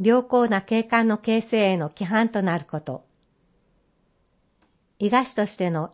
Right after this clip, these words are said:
一体感を作り上げ、地域の景観特性などに配慮すること。市内共通のデザインで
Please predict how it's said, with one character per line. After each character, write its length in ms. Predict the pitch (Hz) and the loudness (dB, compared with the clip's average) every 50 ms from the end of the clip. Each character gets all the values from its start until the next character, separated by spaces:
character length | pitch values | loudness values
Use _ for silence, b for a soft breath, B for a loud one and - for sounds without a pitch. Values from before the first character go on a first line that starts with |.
| _ - | _ -10
一 140 | 185 170 | -10 -10
体 280 | - - 247 233 240 233 | -6 -2 0 2 2 0
感 280 | 233 220 208 190 170 160 | 0 -2 -2 0 0 -2
を 60 | 175 | -6
作 280 | - _ - - 185 | -8 _ -8 -4 -2
り 120 | 170 180 170 | 0 0 0
上 160 | 165 160 156 | 0 -2 -4
げ、 160 | 139 143 151 b b b b b b b b b - | -6 -10 -12 b b b b b b b b b -12
地 200 | - - 277 254 | -4 -2 -2 -2
域 180 | 262 - 202 | 0 -2 -2
の 140 | 175 165 160 - | -2 -2 -2 -4
景 240 | - - 233 240 | -4 -2 -2 0
観 240 | 233 - 240 233 233 | 0 2 2 2 2
特 220 | 233 226 - - - | 0 -4 -6 -6 -4
性 220 | - 214 196 180 | -2 0 0 0
な 160 | 175 165 160 | 0 -2 -2
ど 100 | 156 156 | -4 -4
に 180 | 156 147 - - _ | -4 -6 -8 -10 _
配 240 | - 214 220 226 196 | -4 0 0 2 2
慮 140 | 190 175 165 | 2 0 0
す 180 | - - 156 | -2 -6 -8
る 100 | 147 143 | -8 -8
こ 140 | - - 143 | -8 -10 -12
と。 220 | - - 123 - _ _ _ _ _ _ _ _ _ _ _ _ _ _ _ _ _ _ _ _ _ _ _ _ _ _ _ _ _ _ _ _ _ _ _ _ _ _ _ _ _ _ _ _ _ _ _ _ _ _ _ _ _ _ _ _ _ _ _ _ _ _ _ _ _ _ _ _ _ | -12 -12 -16 -16 _ _ _ _ _ _ _ _ _ _ _ _ _ _ _ _ _ _ _ _ _ _ _ _ _ _ _ _ _ _ _ _ _ _ _ _ _ _ _ _ _ _ _ _ _ _ _ _ _ _ _ _ _ _ _ _ _ _ _ _ _ _ _ _ _ _ _ _ _
市 200 | - - - 262 | -14 -6 -2 0
内 220 | 269 254 220 196 185 | 2 2 2 0 -2
共 240 | - - 214 220 | -2 -2 -2 -2
通 240 | 226 226 - 226 220 | -2 -4 -2 0 2
の 160 | 226 208 202 | 2 2 2
デ 140 | 190 180 180 | 0 0 -2
ザ 160 | 175 185 190 | 0 0 -2
イ 100 | 185 170 | -2 -2
ン 80 | 165 156 | -4 -6
で 200 | 147 143 156 | -8 -10 -12